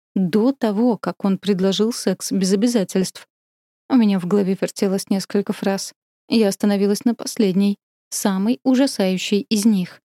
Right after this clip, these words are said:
"Похоже, ты не способен создать пару и действовать в соответствии со своими желаниями, потому я наберусь смелости и скажу, о чем я думаю.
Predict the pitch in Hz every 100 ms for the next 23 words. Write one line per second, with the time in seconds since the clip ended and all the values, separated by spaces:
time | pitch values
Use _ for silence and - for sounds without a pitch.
0 | _ _ _ _ _ - - 247 196 190
1 | 208 196 - - 220 196 196 - 185 190
2 | - - 190 220 277 202 196 - 220 254
3 | - - 190 - 190 - - 190 - 185
4 | 196 185 185 185 190 185 190 196 208 -
5 | _ _ - - 202 196 190 196 190 180
6 | - 214 202 220 208 - 190 - 202 185
7 | 185 - 196 185 180 196 202